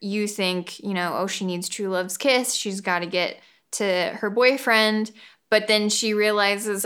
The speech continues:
"Oh, my sister, um, needs me." And so she does the selfless thing and saves her sister instead of saving herself.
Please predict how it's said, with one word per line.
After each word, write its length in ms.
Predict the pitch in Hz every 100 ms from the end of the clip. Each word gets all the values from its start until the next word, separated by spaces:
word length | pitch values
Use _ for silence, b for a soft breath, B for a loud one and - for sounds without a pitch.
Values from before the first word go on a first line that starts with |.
| -
"Oh, 140 | 233
my 240 | 220 190 208
sister, 880 | - 277 - - 202 190 190 - b b b b -
um, 420 | 202 185 165 175 -
needs 340 | 202 196 190
me." 360 | 202 185 175 -
And 180 | 208 208
so 180 | 208 214
she 340 | 214 - 247
does 320 | 220 208 202 190
the 100 | 202
selfless 680 | - 233 240 226 214 214
thing 540 | - 196 180 190 214 - b b
and 200 | 208 202
saves 360 | - 196 190 -
her 100 | 226
sister 540 | - 302 294 226 214
instead 360 | - 208 214 196
of 100 | 196
saving 380 | 208 180 185 208
herself. 720 | 220 220 294 208 - -